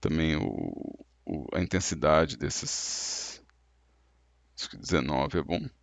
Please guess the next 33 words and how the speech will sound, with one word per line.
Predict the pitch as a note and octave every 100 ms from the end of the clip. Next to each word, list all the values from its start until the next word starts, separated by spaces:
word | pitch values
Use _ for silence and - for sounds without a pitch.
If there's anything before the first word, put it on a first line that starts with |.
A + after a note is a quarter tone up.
| _ _ _
né? | - - - - - -
E | -
aqui | - -
eu | D3
tenho | - A#2 - -
uma | A2 C3
mancha | G#2+ G2 G#2+ -
que | - -
passa | - F#2 F#2 B2+ -
por | - E2
uns | F#2+
lados, | E2+ D#2 E2 - - - - _ -
né, | D#2+ D#2 C2 -
e | - D#2+ - - - - _
afeta | - F#2+ - D2+ -
outros, | F2+ E2 - - - - - - _ -
né? | - - _ _
Eu | -
posso, | - F#2+ F#2 G2+
inclusive, | - G#2+ G2 A#2+ - - - - _
inverter | - A2 B2+ - - F2+
meu | G2
gradiente, | F#2 F#2 - C2+ E2 - C2
né? | C2
Eu |
posso | B1+ - D2+ -
vir | D#2
aqui | E2 - D2 - -
e | E2+
fazer | - - F#2+ D#2+
a |
mesma | D#2 C2+ - -
coisa | - C#2 C#2+ -